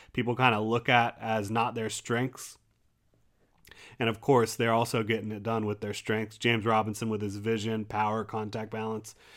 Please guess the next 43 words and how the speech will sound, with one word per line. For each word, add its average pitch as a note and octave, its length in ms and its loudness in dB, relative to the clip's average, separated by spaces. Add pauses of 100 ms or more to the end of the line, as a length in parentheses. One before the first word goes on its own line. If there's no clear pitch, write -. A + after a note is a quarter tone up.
(180)
Etienne B2 480 4
with A2+ 160 0
his A2 180 -2
speed, A#2 460 0
quickness A2+ 480 -2
in A2 100 -2
the A2+ 80 -4
open A2 340 -4
field. A2+ 520 0 (800)
That's - 640 4 (100)
gonna C3 180 6
be A#2+ 220 6
a A#2 80 6
really A#2+ 400 4
difficult A2+ 720 -2 (180)
running A#2 340 0
back G#2+ 320 0
duo A2 600 -2 (880)
for D#3 160 8
teams D3+ 300 6
to C#3 80 2
deal C3 260 6
with, A2+ 220 2
especially C3+ 480 2
when C3 140 6
you B2 100 4
got A#2+ 460 4
good B2+ 180 2
blocking A#2+ 420 4
up A2+ 220 -4
front B2+ 240 2
the A#2 80 2
way A#2 180 4
they A#2 200 4
do A#2 240 0
in A2+ 80 2
a G#2 80 -2
passing A#2 440 2
game A2 200 -2
that's G#2 180 -6
clicking A2 400 -2
as G2+ 160 -2
well. G#2+ 420 0